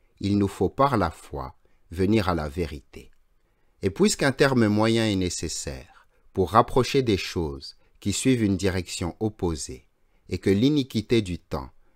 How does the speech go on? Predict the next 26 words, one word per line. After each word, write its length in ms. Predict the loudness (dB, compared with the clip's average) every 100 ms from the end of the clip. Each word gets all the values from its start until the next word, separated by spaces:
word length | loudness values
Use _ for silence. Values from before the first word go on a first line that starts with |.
| _
nous 220 | -6 2
éloignait 400 | 2 4 4 4
de 100 | 2
l'éternelle 640 | 0 0 -2 -4 -4 -6 -6
justice, 800 | -6 -6 -6 -10 -12 -12 -16 -20 _ _ _ -4
il 160 | 0
nous 80 | 0
fallait 320 | 2 4 4
donc 240 | 2 -2 0
la 100 | 0
médiation 640 | 2 0 0 -2 -2 -6
d'une 240 | -4 -6
justice 760 | -6 -4 -6 -8 -14 -14 -16 -20 _ _ _
qui 160 | -8 -4
tint 220 | -2 -2
à 120 | 2 2
la 140 | 2
fois 240 | 0 -2
du 160 | -2 -6
temps 340 | -12 -12 -12 -14 _ _ _
et 140 | -6 0
de 100 | 2
l'éternité, 880 | 2 0 -2 -6 -10 -12 -18 -20 _ _ _ _ _ _
de 100 | -4
la 180 | -2 -2
terre 640 | -4 -2 0 0 -4 -12